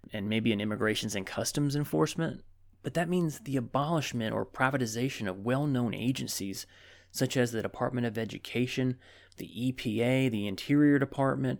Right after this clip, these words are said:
the Department of Homeland Security, Health and Human Services,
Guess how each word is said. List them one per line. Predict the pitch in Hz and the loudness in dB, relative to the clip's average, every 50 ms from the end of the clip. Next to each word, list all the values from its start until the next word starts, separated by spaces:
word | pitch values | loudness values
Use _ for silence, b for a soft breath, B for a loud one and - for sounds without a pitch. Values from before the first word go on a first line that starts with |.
| - _ - | -6 _ -2
the | 110 | -2
Department | - - - 143 139 131 120 | -2 2 2 2 4 4 2
of | 113 | 2
Homeland | - 131 123 123 123 117 110 107 104 | 2 2 2 2 2 2 0 0 -2
Security, | - - - - - - - 147 147 143 139 131 139 135 135 b b b b b b | -6 -8 -10 -10 -8 -4 0 2 2 4 4 2 2 0 -2 b b b b b b
Health | - - 139 131 - | -4 -2 -2 -2 -2
and | 110 95 | -6 -6
Human | - 120 101 95 101 | -2 -2 -2 -2 -2
Services, | - - - - 151 160 165 151 151 - - 156 151 151 143 139 127 | -4 -2 0 2 4 4 4 2 0 0 0 2 2 2 0 -2 -6